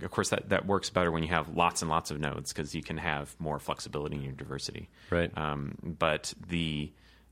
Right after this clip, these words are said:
Speaker 1: um, but that's, that's a unique feature of Riak that the others don't do, is that we actually automatically assign,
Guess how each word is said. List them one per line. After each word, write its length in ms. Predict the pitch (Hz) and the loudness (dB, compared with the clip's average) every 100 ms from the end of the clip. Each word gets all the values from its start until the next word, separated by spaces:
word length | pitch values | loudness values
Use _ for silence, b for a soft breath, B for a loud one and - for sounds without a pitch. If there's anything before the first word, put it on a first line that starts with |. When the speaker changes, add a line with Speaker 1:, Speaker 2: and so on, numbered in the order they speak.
| - | -6
Speaker 1:
um, 440 | 78 73 73 82 - - - 98 | -4 -2 -4 -6 -8 -14 -12 2
but 180 | 90 | 4
that's, 320 | 107 104 - - | 4 2 2 -4
that's 340 | 73 113 113 | 4 4 6
a 40 | 98 | 4
unique 320 | 98 107 98 | 6 4 4
feature 300 | 117 101 85 | 0 2 2
of 60 | |
Riak 340 | 87 92 76 - | 4 4 2 2
that 260 | 80 73 | 0 0
the 140 | - 87 | 2 4
others 280 | 90 78 73 | 4 2 2
don't 240 | 76 69 | -2 0
do, 200 | 92 73 | 0 0
is 140 | 71 | -2
that 80 | 82 | -2
we 180 | 82 90 | 0 0
actually 480 | - 85 - 85 82 | 2 2 2 -2 2
automatically 720 | 85 80 78 80 78 80 73 | 2 2 2 2 0 -4 -4
assign, 460 | - 73 71 69 | -2 -2 -4 -8